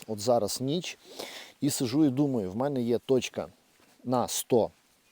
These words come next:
десять метрів, яку я годую сьогодні цілий день на зігрік, і, в принципі, вона підходить під ніч. І є ближня точка, е,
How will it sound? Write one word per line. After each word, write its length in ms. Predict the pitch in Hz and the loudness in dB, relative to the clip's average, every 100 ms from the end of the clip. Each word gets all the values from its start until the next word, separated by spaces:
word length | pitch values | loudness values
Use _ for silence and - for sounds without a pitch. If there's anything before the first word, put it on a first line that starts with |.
| _ _ - | _ _ -8
десять 420 | 120 127 - - | 0 0 0 -8
метрів, 500 | 104 90 - 139 - - | -8 -8 -8 -8 -10 -8
яку 280 | 110 - 127 | -8 -2 0
я 80 | 104 | 0
годую 340 | 107 117 113 | -2 -2 -4
сьогодні 320 | - 107 104 | -4 -6 -6
цілий 340 | - 123 113 101 | -4 -4 -2 -2
день 280 | 110 104 - - | -4 -6 -12 -10
на 160 | 113 | -8
зігрік, 480 | 92 98 113 135 - | -6 -6 -4 -4 -6
і, 40 | |
в 40 | - | -6
принципі, 400 | 123 117 - 104 | -2 -2 -4 -4
вона 200 | 110 104 | -4 -4
підходить 440 | 110 - 110 95 - | -6 -2 -2 -4 -8
під 140 | 98 | -8
ніч. 260 | 107 95 - - - - - | -6 -8 -12 -20 -18 -12 -2
І 80 | |
є 120 | 123 190 | 0 2
ближня 500 | 156 156 127 107 95 | 4 4 4 0 -2
точка, 460 | 123 - - 160 - - - - - | 0 0 -2 -4 -4 -18 -18 -20 -8
е, 400 | 104 101 101 92 | -2 -2 -2 -4